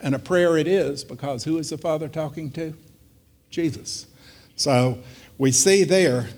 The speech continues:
that Jesus in turn, uh, um, uh, uh, acts and he delivers the boy. Uh, he heals the boy, and later he's talking with his disciples,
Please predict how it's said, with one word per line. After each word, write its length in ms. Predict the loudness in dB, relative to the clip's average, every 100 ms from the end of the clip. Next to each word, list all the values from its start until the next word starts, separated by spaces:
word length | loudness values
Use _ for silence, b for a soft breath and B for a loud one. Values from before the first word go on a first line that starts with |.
| -8
that 580 | -2 2 2 0 -8 -4
Jesus 640 | 2 2 2 0 -2 -4
in 320 | -6 -2 -2
turn, 560 | -2 0 2 2 0 -6 B B -12
uh, 380 | -8 -2 -2
um, 220 | -2 -6 -8 B B B B -10
uh, 60 |
uh, 380 | -8 -4 -6 -8 -6 2
acts 480 | 2 2 -4 -14 -12 -8
and 340 | -8 -6 -6
he 140 | -4
delivers 640 | -4 -4 -4 -4 -2 -4 -4
the 100 | -2
boy. 360 | 2 2 0 -6 B B B
Uh, 360 | -6 -2 -2 -2
he 240 | -4 -4 -2
heals 480 | 0 2 2 -2
the 100 | -4
boy, 480 | 0 2 2 2 -2
and 200 | -4 -2
later 360 | 2 2 2 -2
he's 300 | -2 -4 -4
talking 560 | -2 0 0 -6 -10 -6
with 200 | -8 -2
his 260 | -2 -4
disciples, 840 | -8 -6 -2 -2 -2 -6 -6 -8